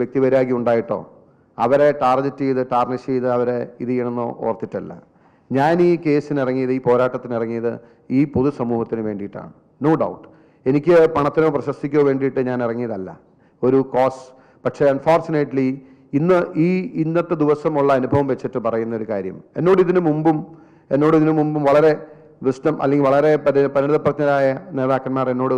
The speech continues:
സൂചിപ്പിച്ചിരുന്നു. എത്രയോ സത്യമാണെന്ന് ഞാൻ വരിക്കുക. അഴിമതിക്കാരനല്ലാതിരിക്കുക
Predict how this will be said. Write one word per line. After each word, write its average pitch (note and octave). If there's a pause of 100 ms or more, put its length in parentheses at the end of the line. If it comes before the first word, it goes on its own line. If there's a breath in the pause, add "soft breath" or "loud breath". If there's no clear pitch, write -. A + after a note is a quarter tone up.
(100)
സൂചിപ്പിച്ചിരുന്നു. D3 (140)
എത്രയോ D#3+
സത്യമാണെന്ന് C#3
ഞാൻ A2+
വരിക്കുക. F#2 (720 soft breath)
അഴിമതിക്കാരനല്ലാതിരിക്കുക E3+